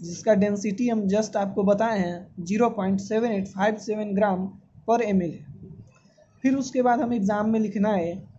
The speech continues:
कि procedure, procedures, मतलब procedures कैसे होता है। Procedures में क्या लिखेंगे, पहला तो हम उसका लिखेंगे कि पहला क्या किए हम लोग, sample को cut किए, कितना एमएम का cut किए,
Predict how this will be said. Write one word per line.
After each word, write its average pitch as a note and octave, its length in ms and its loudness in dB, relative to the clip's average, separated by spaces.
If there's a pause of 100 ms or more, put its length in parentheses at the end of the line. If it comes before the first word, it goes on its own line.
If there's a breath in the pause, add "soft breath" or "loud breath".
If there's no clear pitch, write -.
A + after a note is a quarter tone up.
कि G#3 80 -8
procedure, A3+ 760 0 (460 loud breath)
procedures, G3 1000 2 (180)
मतलब A3 200 -2
procedures G3+ 720 0
कैसे G#3 320 -2
होता E3+ 260 -2
है। - 80 -16 (140)
Procedures G#3 580 2
में A3 120 -2
क्या G#3+ 140 4
लिखेंगे, G3 560 -2 (680 soft breath)
पहला G#3 260 6
तो G#3+ 120 0
हम G3+ 120 2
उसका G#3 260 2
लिखेंगे G#3 520 0
कि F#3+ 200 -2 (560)
पहला F#3 280 6
क्या G#3 240 2
किए G#3 220 0
हम G3 180 4
लोग, G#3+ 220 0
sample G3 460 2
को G3+ 120 0
cut G3+ 280 0
किए, G3+ 360 -2 (460 soft breath)
कितना A3 360 0
एमएम A3 300 2
का A3 120 0
cut G#3+ 280 -4
किए, G3+ 400 -4